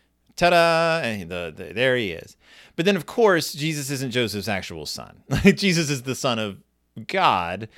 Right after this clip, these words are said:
and Mary. So the lineage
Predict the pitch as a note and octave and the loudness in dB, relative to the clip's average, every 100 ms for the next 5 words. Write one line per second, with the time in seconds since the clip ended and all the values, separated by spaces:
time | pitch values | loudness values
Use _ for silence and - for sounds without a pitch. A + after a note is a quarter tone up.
0 | - - _ - C#3 C3+ B2+ D3 A3 E3 | -20 -20 _ -2 2 2 0 -2 -2 0
1 | G2+ D#2+ F2+ - D#3 C#3 C3 B2 C3+ D3+ | -2 -6 -8 -2 2 2 2 -2 -4 -2
2 | G#3 G3+ D3 C3 A2 G#2 - | 0 2 4 4 2 -8 -14